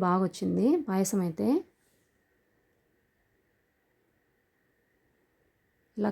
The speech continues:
కలిపాక ఒక ఐదు నిమిషాలు మళ్ళీ మనము ఉడికించుకోవాలండి లో ఫ్లేమ్లో. చూడండి,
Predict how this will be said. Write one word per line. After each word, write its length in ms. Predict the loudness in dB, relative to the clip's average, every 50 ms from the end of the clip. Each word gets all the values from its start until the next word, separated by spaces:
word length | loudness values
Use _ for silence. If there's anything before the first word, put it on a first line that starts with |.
| 2 2
కలిపాక 400 | 2 2 4 2 2 2 2 4 4 4
ఒక 80 | 4 4 2 4
ఐదు 100 | 4 4
నిమిషాలు 340 | 4 2 2 2 2 2 2 2
మళ్ళీ 220 | 2 2 2 2 2 2 0 _ _ _ _ _ _ _ _ _ -4
మనము 300 | -2 0 2 2 4 4 4 4 2 0 _ _ _ _ _ _ _ _ _ _ -2
ఉడికించుకోవాలండి 920 | 2 2 4 4 2 0 -2 -4 -4 -2 -2 0 0 -2 -2 2 4 6 6 6 4 2 _ _ _ _ _ _ _ _ _ _ _ _ _ _ _ _ _ _ _ _ _ _ _ _ _ _ _ _ _ _ _ _ _ _ _ _ _ 2
లో 120 | 4 4 4 4
ఫ్లేమ్లో. 420 | 4 2 2 4 2 2 2 2 2 2 2 -2 _ _ _ _ _ _ _ _ _ _ _ _ _ _ _ _ _ _ _ _ _ _ _ _ _ _ _ _ _ _ _ _ _ _ _ _ _ _ _ _ -6
చూడండి, 300 | -2 0 2 4 4